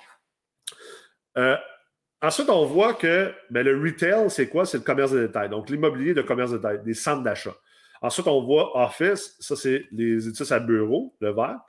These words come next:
Industriel et appartement, ben, c'est le multirésidentiel, les cinq logements et plus. On voit clairement qu'il n'y a pas une énorme corrélation versus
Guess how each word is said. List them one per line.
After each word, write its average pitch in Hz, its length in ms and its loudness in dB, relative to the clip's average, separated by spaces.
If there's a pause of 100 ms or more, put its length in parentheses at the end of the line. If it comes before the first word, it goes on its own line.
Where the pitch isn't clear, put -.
(280)
Industriel 156 760 0
et 196 420 0
appartement, 135 540 0
ben, 117 100 2
c'est 120 160 -4
le 117 140 -2
multirésidentiel, 117 880 -2
les 110 100 -2
cinq 110 240 -6
logements 110 240 -2
et 101 80 -2
plus. - 280 -8 (460)
On 135 260 6
voit 180 500 4 (100)
clairement 156 640 2
qu'il 160 280 2 (300)
n'y 131 80 0
a 135 80 2
pas 277 160 4
une 156 100 -2
énorme 165 320 2
corrélation 135 640 2
versus 175 640 0